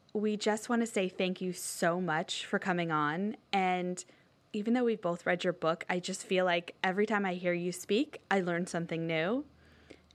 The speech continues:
And I'm sure our audience feels the same way. So a few of the things that were big takeaways for us. In real life, we all find a zone that suits us.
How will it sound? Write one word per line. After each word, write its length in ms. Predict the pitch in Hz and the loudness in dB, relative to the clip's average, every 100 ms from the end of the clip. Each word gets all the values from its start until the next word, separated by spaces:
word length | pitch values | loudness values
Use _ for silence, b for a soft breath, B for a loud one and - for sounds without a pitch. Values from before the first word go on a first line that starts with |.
| - | 2
And 280 | 196 196 190 | 2 2 0
I'm 140 | 196 | 0
sure 200 | 196 220 | 2 4
our 140 | 180 - | 4 4
audience 420 | 160 156 160 - | 0 0 -2 -2
feels 220 | 151 170 | 0 0
the 120 | - | -2
same 260 | 170 160 156 | -2 0 0
way. 260 | 151 180 208 - b b b b b b - | -4 -6 -8 -14 b b b b b b -4
So 560 | - 233 226 220 220 - - | 4 6 6 2 -2 -2 -2
a 80 | 226 | 2
few 200 | 269 277 | 2 2
of 80 | |
the 120 | 277 254 | 2 2
things 520 | 214 214 220 - - _ | 2 0 -2 -4 -12 _
that 160 | - - | -6 -2
were 320 | 170 165 151 _ - | 0 -2 -4 _ 0
big 200 | 202 190 | 0 0
takeaways 580 | - 185 165 156 165 - | -4 -2 0 0 -2 0
for 200 | 165 170 | 2 2
us. 440 | 143 170 - - - _ _ _ _ _ _ _ _ - - | 2 -2 -6 -10 -14 _ _ _ _ _ _ _ _ -10 0
In 140 | 226 | 0
real 360 | 214 233 285 349 | 2 2 4 4
life, 580 | 196 160 254 - - - _ _ _ _ | 4 2 0 -4 -14 -20 _ _ _ _
we 160 | 226 - | 2 4
all 240 | 220 247 | 4 2
find 500 | 302 - 208 202 254 | 2 0 2 4 2
a 60 | 240 | 2
zone 500 | 180 185 175 208 254 | 0 0 2 2 2
that 160 | 220 - | 0 -2
suits 300 | 214 190 - | -2 -2 -4
us. 400 | - - - | -8 -10 -16